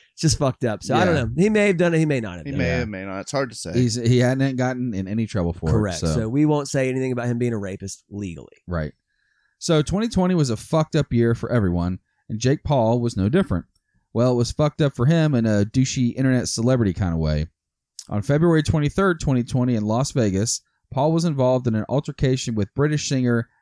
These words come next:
Speaker 2: Zayn Malik at Westgate, the hotel near the M G M Grand Garden Arena, at which the two were staying.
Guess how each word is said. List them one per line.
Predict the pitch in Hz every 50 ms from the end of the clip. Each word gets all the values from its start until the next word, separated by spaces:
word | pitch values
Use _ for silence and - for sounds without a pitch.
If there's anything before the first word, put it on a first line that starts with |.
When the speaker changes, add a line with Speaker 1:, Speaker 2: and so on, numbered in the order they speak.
| _ -
Speaker 2:
Zayn | 113 127 135 147 151 151 147
Malik | 131 123 127 135 127 113 - - _
at | - 98 87
Westgate, | 110 127 127 110 - - 104 82 73 69 - -
the | 92
hotel | 113 120 117 - - 123 117 113
near | 113 113 113 110
the | 104 95
M | 117 120
G | 110 110 113
M | 110 107 98
Grand | 98 107 104 104 104 92
Garden | 101 101 101 98 107
Arena, | 113 139 147 127 110 107 104 - _ _ _ _ _ _ -
at | 120 120
which | 123 120 - -
the | 127
two | - - - 170 165
were | 139 131
staying. | - - - 117 98 85 80 73 71 80